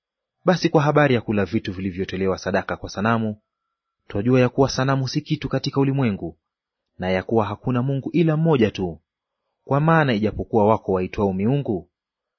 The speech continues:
ama mbinguni ama duniani, kama vile walivyoko miungu mingi na mabwana wengi,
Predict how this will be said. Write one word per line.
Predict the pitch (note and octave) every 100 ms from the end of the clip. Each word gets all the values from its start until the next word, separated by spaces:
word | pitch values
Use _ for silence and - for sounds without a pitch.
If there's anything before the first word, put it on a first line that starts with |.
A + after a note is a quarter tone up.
| _
ama | A#2+ B2+ B2
mbinguni | A#2+ A#2+ C3+ C3+
ama | D#3 D3+
duniani, | D3 D3+ D3 A2 F2 E2 _ _ _ _ _ _
kama | - G2 F#2
vile | A2 A2
walivyoko | G2+ G2 F#2+ A2+ G#2+
miungu | G#2 G2+ F#2+
mingi | G2+ A2+ G#2
na | F#2+
mabwana | F#2 F#2 - F#3
wengi, | B2 B2 A2+ A2